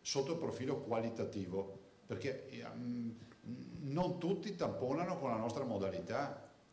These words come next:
Cioè, quando tu vai a tamponare i contatti del positivo, decidi che vai già a, a intaccare una corte, cioè una comunità che potenzialmente può essere positiva e quindi infatti li trovi.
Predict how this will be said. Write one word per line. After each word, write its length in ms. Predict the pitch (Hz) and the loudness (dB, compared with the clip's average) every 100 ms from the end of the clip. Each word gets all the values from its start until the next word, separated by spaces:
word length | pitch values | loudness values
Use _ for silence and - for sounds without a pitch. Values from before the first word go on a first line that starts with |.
| - | -10
Cioè, 160 | - - | -8 0
quando 220 | 156 175 | 2 2
tu 140 | 175 | 2
vai 100 | 185 | 4
a 80 | 175 | 4
tamponare 480 | 135 113 117 131 147 | 4 2 2 2 2
i 140 | 120 | 0
contatti 720 | 127 110 98 104 87 - 92 - | 0 -2 0 0 -2 -4 -8 0
del 140 | 104 | 0
positivo, 960 | 98 117 113 - 101 82 82 - - - | 2 0 0 -2 -2 -2 -4 -6 -8 -6
decidi 480 | 113 127 143 151 190 | -2 2 2 2 2
che 80 | |
vai 160 | 170 - | 4 2
già 360 | 135 123 85 87 | 2 2 0 -2
a, 280 | 90 117 - - - | -4 -6 -8 -16 -6
a 100 | 123 | -4
intaccare 460 | 123 135 135 147 | -2 0 2 2
una 180 | 170 110 | 2 0
corte, 480 | - 117 101 - 151 | 0 2 2 0 -2
cioè 160 | 127 | 0
una 160 | 107 104 | 0 0
comunità 960 | 104 113 123 143 - 113 139 - - - | 0 0 2 2 2 2 2 0 -8 -4
che 140 | 131 | 0
potenzialmente 680 | 147 135 151 151 123 143 190 | 2 2 2 2 2 2 0
può 120 | 143 | 2
essere 200 | 101 101 | 2 2
positiva 420 | 104 - - 151 | -2 -2 -2 0
e 40 | 160 | 2
quindi 220 | 127 160 | 2 0
infatti 280 | - 87 151 | -2 -4 -4
li 120 | 131 | -6
trovi. 360 | - 107 135 | -4 -4 -2